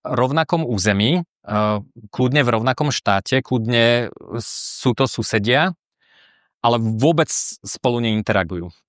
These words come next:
To znamená, že medzi demokratmi a republikánmi v Amerike, eh, skoro nie je, eh, eh, eh, skoro nie, nie sú sobáše, že,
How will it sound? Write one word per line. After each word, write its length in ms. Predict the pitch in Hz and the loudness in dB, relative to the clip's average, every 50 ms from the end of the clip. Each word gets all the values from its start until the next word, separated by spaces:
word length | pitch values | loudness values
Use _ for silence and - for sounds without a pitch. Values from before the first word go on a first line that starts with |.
| _ _ _ - _ | _ _ _ -20 _
To 100 | - 110 | -10 -4
znamená, 540 | 104 110 120 113 113 113 110 110 110 113 107 | -2 0 2 2 2 2 2 2 0 0 0
že 340 | 90 104 110 107 107 107 - _ _ _ _ _ _ _ | 0 2 2 2 2 0 -4 _ _ _ _ _ _ _
medzi 480 | 120 117 117 107 113 123 120 120 117 117 | -2 0 0 0 0 0 2 2 2 0
demokratmi 720 | 113 113 135 151 160 - - 147 139 - - 139 143 131 | 0 0 0 0 0 0 0 0 0 0 0 0 2 2
a 80 | 117 113 | 2 2
republikánmi 800 | 113 - 135 123 123 127 117 - 127 123 120 120 120 120 120 107 | 0 -2 -2 0 0 -2 0 0 0 0 2 0 -2 -4 -2 0
v 40 | 107 104 | 0 2
Amerike, 480 | 110 117 113 113 101 - - 123 117 | 2 2 0 0 -4 -2 0 2 2
eh, 920 | 113 117 113 120 117 - - _ _ _ _ _ _ 113 123 117 113 117 98 | 4 2 2 0 -4 -6 -12 _ _ _ _ _ _ -4 -2 -2 -2 -2 -4
skoro 560 | - - - - - - - 151 147 147 147 139 | -6 -6 -6 -6 -6 -2 0 0 2 2 0 -2
nie 160 | 135 127 123 | -2 -2 -2
je, 320 | 123 123 120 117 117 113 113 113 113 113 120 | -2 0 0 2 2 2 2 0 0 -2 -4
eh, 560 | 117 - - 107 107 107 110 110 110 110 113 117 110 - 131 131 123 - | -6 -4 0 2 2 4 4 2 2 0 0 -2 -6 -6 -6 -6 -6 -4
eh, 320 | 120 123 113 120 117 104 | -2 0 0 0 0 -4
eh, 480 | - - - - 92 113 120 113 113 113 107 | -8 -10 -12 -8 -4 -2 0 0 0 -2 -4
skoro 400 | - - - - 135 131 135 131 | -6 -4 -2 0 2 2 2 0
nie, 160 | 123 127 127 | 0 -2 -4
nie 300 | - 143 143 120 123 123 117 | -6 -4 0 2 2 2 2
sú 160 | - - 110 | -2 -6 -4
sobáše, 560 | - 123 107 117 123 120 - - 143 135 120 | -4 0 2 2 2 2 2 2 2 2 2
že, 160 | 104 107 107 | 2 0 0